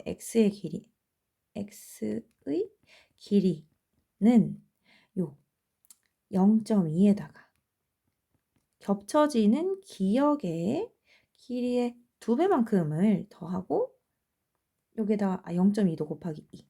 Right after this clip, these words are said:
왜냐면 영점이도 양쪽에 두 개가 있고 얘도 두 개가 있으니까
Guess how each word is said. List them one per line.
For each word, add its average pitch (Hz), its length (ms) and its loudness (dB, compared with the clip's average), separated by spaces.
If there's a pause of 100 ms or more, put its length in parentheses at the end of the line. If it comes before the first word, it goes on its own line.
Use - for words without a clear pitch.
(120)
왜냐면 170 280 -4
영점이도 180 440 0
양쪽에 170 420 -4
두 - 120 -18
개가 170 240 -8
있고 403 460 -4
얘도 190 200 -2
두 180 140 -16
개가 170 180 -6
있으니까 190 640 -2